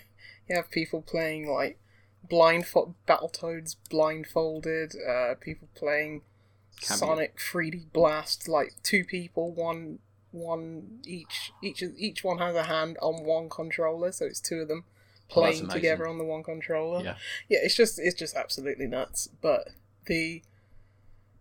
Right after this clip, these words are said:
Speaker 1: the one that I, I love watching speedrunning. I think it's fascinating, and the community and all the tech around it. It's just these very skillful, talented people. But I would never do it because I don't have the dexterity, I don't have the <laughs> time or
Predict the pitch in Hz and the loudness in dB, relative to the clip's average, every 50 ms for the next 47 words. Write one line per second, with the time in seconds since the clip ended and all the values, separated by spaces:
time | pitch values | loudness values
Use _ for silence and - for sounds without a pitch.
0 | - _ _ _ _ _ _ _ _ _ - - - - - 202 196 226 277 311 | -20 _ _ _ _ _ _ _ _ _ -20 -20 -12 -6 0 6 8 10 10 10
1 | 311 320 269 - 208 226 233 233 233 226 220 208 - - 147 - 180 190 - _ | 10 8 6 8 8 8 10 8 6 4 2 -2 -4 -6 -12 -14 -16 -20 -20 _
2 | _ _ _ _ - - 190 233 277 285 302 277 277 262 - - 262 240 220 - | _ _ _ _ 0 6 8 8 10 10 10 10 10 10 10 8 4 4 2 2
3 | - 226 226 233 254 247 247 254 247 226 208 - 214 196 190 - - - - 180 | 2 2 2 4 2 2 2 2 2 2 2 2 2 0 0 -2 0 2 2 2
4 | 175 - - 190 196 202 202 170 202 190 180 175 170 - - 165 165 165 170 185 | 2 2 0 0 0 2 2 0 0 -2 -4 -4 -6 -8 -8 -8 -6 -6 -6 -6
5 | 180 - 180 175 175 175 160 151 - - 151 151 - - 175 170 170 170 175 170 | -6 -4 -4 -4 -4 -6 -8 -6 -2 2 2 2 2 2 0 0 2 0 -2 -2
6 | 170 170 160 147 160 - - 185 170 165 - 180 180 180 170 - 180 180 180 196 | -2 -4 -4 -4 -4 -4 -6 -6 -8 -8 -10 -12 -12 -12 -12 -16 -16 -4 4 6
7 | 208 208 208 196 190 - - - - - 180 175 175 - - 160 160 - - - | 6 8 6 6 2 0 -2 0 4 4 4 4 2 -2 -6 -10 -10 -6 -4 -2
8 | 170 165 160 160 - - - - - - 143 135 - - - 87 85 - - _ | -2 -2 -2 -4 -8 -12 -12 -8 -4 -4 -4 -4 -6 -8 -10 -10 -10 -12 -18 _
9 | _ _ _ _ _ _ _ _ _ _ - - 147 151 180 190 190 185 175 180 | _ _ _ _ _ _ _ _ _ _ 8 10 12 12 12 12 10 8 6 4
10 | 175 170 175 160 - 147 131 104 - - - - - _ - 165 - 170 170 160 | 2 2 2 0 2 2 2 2 0 -4 -8 -12 -14 _ -10 -4 0 2 2 2
11 | 151 - 170 160 160 156 165 127 - - - 160 - - - - - - 185 185 | 0 -2 0 0 2 2 2 2 0 -2 -6 -8 -6 -4 -4 -2 0 2 4 4
12 | 185 185 180 - - 185 180 180 156 156 170 165 170 135 139 156 - - 160 - | 4 2 0 -2 0 0 2 2 2 2 2 0 0 -2 -2 -6 -8 -12 -12 -10
13 | - - - - - - - - 208 220 220 208 208 214 202 147 165 | -8 -8 -6 -6 -6 0 4 8 10 10 10 8 6 2 2 2 0